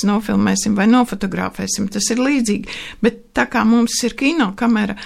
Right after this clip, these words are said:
ā, mums ir tā priekšrocība, ā, ka mēs tam cilvēkam tu vari nofiksēt to mirkli, kad tu viņam pasaki, "Nu, viss, mēs uzfilm-," un tad, kad viņš tā kā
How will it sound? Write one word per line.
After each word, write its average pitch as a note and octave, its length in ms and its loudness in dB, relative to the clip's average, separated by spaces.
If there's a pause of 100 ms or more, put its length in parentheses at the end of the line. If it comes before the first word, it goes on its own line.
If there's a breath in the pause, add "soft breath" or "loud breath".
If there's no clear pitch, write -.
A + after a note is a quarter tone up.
(200 loud breath)
ā, G#3 220 -2
mums A3+ 320 4
ir B3 160 0
tā G#3+ 140 0
priekšrocība, F#3+ 1040 -2 (520 loud breath)
ā, A3+ 180 0 (240)
ka - 200 0
mēs A3 320 4
tam A3+ 200 2
cilvēkam G#3+ 680 -2 (560 loud breath)
tu G3+ 100 0
vari C4+ 280 2
nofiksēt A#3 640 0
to A3 100 -2
mirkli, B3 580 0 (240 loud breath)
kad G3 280 -6
tu A3 120 0
viņam A#3+ 380 2
pasaki, A#3 840 -2
"Nu, D#4 180 2
viss, F4 280 0
mēs A3+ 260 2 (280)
uzfilm-," B3+ 500 0
un G#3+ 120 -2
tad, C4+ 220 -2
kad A#3+ 120 -8
viņš A#3+ 280 2 (160)
tā - 100 -4
kā G#3+ 180 0